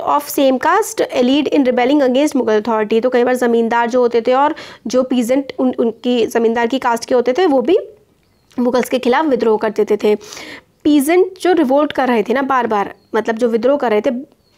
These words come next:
वो सेवनटीन century के अंत में ना बहुत ही ज़्यादा दिक्कत भरा हो गया था मुगल empire के लिए।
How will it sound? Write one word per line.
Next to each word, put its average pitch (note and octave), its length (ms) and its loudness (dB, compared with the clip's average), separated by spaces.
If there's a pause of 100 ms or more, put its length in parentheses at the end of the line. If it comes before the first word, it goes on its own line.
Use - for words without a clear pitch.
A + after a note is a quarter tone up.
वो E4+ 80 0
सेवनटीन C4+ 500 2
century C4 500 0
के D4+ 120 -2
अंत C4 320 -2
में A3+ 140 2
ना C4 120 0
बहुत A#3+ 280 -2
ही B3+ 40 -6
ज़्यादा B3+ 200 0
दिक्कत A#3+ 320 -4
भरा A#3+ 200 -2
हो A#3+ 180 0
गया G#3+ 160 0
था D#4 140 -2
मुगल A3+ 260 0
empire - 320 -8
के - 160 -10
लिए। - 160 -12